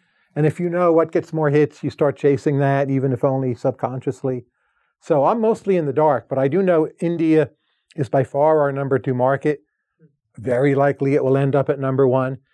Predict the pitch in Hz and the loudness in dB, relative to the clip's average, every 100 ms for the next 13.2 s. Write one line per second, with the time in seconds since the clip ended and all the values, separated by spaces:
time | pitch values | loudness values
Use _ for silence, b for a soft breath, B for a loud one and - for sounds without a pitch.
0 | _ 147 143 185 208 202 160 - 175 156 | _ -8 -2 0 2 2 0 0 0 0
1 | 156 160 160 - 135 156 135 113 107 _ | -2 0 0 0 -2 0 0 -2 -4 _
2 | _ _ _ _ _ _ 202 202 196 147 | _ _ _ _ _ _ -2 0 0 0
3 | 156 160 160 143 131 - 160 135 113 - | 0 0 2 2 -2 0 2 2 0 -8
4 | _ _ _ _ _ 180 185 190 175 156 | _ _ _ _ _ -2 2 2 0 0
5 | 147 151 156 135 117 - _ _ _ _ | 2 4 2 -2 -6 -14 _ _ _ _
6 | _ _ 143 143 175 196 151 175 160 156 | _ _ -6 0 2 4 4 2 4 2
7 | 151 139 139 131 113 104 95 _ _ _ | 0 0 0 0 -2 -2 -10 _ _ _
8 | _ _ - 165 170 - 170 143 - 143 | _ _ -4 0 0 -2 0 0 0 -2
9 | 123 110 _ _ _ _ _ _ 156 151 | -2 -6 _ _ _ _ _ _ -4 0
10 | 156 151 196 175 151 147 143 - - _ | 0 2 2 2 2 2 0 -4 -14 _
11 | _ - 147 147 151 139 151 139 131 123 | _ -4 0 0 -2 -2 -2 0 -2 -2
12 | 127 127 127 127 120 117 113 - 127 117 | -2 0 2 0 0 -2 -4 -4 -2 -2
13 | 113 | -6